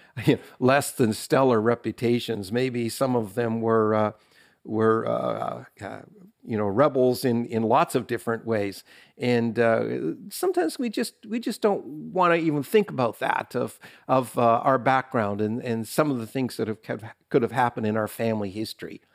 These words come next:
Uh, all of these women were foreigners, or in the case of Bathsheba, uh, she was married to a foreigner, foreigner. Uh, Uriah was a Hittite, which was a,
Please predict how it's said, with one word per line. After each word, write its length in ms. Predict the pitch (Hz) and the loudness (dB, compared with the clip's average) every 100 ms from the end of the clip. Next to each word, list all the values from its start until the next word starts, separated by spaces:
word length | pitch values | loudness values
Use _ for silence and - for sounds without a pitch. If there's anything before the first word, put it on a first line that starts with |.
| - - - _ | -20 -20 -20 _
Uh, 160 | - - - | -2 0 4
all 240 | 240 277 | 6 6
of 140 | 226 | 2
these 220 | 196 180 180 | 2 2 2
women 300 | 160 156 123 | 2 2 0
were 140 | 127 | -2
foreigners, 720 | - 175 175 175 110 98 - | -2 2 4 4 2 -2 -6
or 160 | - 135 | 2 2
in 100 | 135 | 2
the 80 | 135 | -2
case 380 | - 175 175 | 0 0 0
of 100 | 135 | -8
Bathsheba, 800 | - 113 - - 254 233 113 110 - _ _ - | -6 -6 -6 -4 -2 0 -2 -2 -6 _ _ -2
uh, 220 | 123 135 | -2 0
she 180 | 131 233 | 0 4
was 200 | 208 156 | 4 4
married 340 | 175 185 190 | 4 4 2
to 140 | 156 127 | 0 -4
a 40 | |
foreigner, 500 | - 127 110 107 - | 0 0 2 -2 -8
foreigner. 640 | - 131 123 113 101 107 | -6 0 2 2 -2 -8
Uh, 260 | - 113 117 | -4 -4 -4
Uriah 680 | 131 135 135 143 127 117 170 | 2 4 6 4 4 0 0
was 220 | 135 120 120 | 0 0 0
a 120 | 113 | -4
Hittite, 560 | - - - 98 - | -2 -4 -2 -6 -6
which 240 | 117 117 - | -8 -8 -4
was 220 | 123 113 | -4 -2
a, 160 | 117 | -4